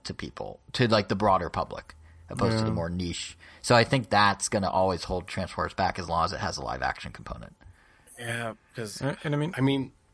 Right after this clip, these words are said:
Speaker 3: oh, go ahead.
Speaker 2: I was gonna say, like, and it's kinda hard to expect them to give us really, really compelling stories when, I mean, this,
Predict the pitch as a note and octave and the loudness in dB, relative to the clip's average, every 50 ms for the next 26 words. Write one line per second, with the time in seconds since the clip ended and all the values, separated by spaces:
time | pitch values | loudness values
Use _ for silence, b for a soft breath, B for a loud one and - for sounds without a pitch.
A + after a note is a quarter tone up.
0 | - _ _ _ _ _ - B2 G2+ - _ - A2 G#2 B2 B2+ - - _ _ | -20 _ _ _ _ _ -8 -8 -8 -8 _ -8 -6 -4 -4 -6 -8 -14 _ _
1 | _ - D3 C#3 C3 C3+ B2+ A#2 - C3+ B2 A#2 A#2 A2+ A2+ - - - _ _ | _ 2 4 4 6 6 4 2 2 2 2 4 4 2 2 0 -6 -16 _ _
2 | _ _ _ - - B2+ B2+ A#2+ - C#3+ C3 A#2 A#2+ B2 A#2 - - A2+ G#2 - | _ _ _ -6 -4 -4 -4 -2 -2 -2 0 2 2 0 0 0 -2 -2 -2 -4
3 | - - B2 A#2+ A#2 - - A#2 A2+ - - A#2+ A2+ A2 A#2 C#3 C3+ C3 B2+ A#2 | -4 -4 -2 -2 -2 -4 -6 -8 -8 -2 -2 0 0 0 0 -2 0 2 2 4
4 | A2 A2+ A2+ A2+ A2 - - - b b b b b b b b b b b b | 4 4 4 4 2 0 -10 -18 b b b b b b b b b b b b
5 | b b b - F#3+ D#3 D#3+ D#3+ D3+ D3+ C#3 C#3+ C#3+ C#3 C3 - C3+ A#2+ - C#3 | b b b -8 -2 2 2 2 2 2 2 2 0 0 0 -2 -4 -2 -2 -4
6 | C#3 C#3+ B2+ - C3+ C3 C3 C3 - B2 B2+ A#2+ A#2+ A#2 - - - A#2+ A#2+ A#2 | -4 -4 -4 -2 0 2 2 2 2 0 0 0 0 0 -2 -2 0 2 4 4
7 | A2+ A2+ - _ _ - C3+ B2+ - - | 2 0 -2 _ _ -2 -2 -2 -2 -4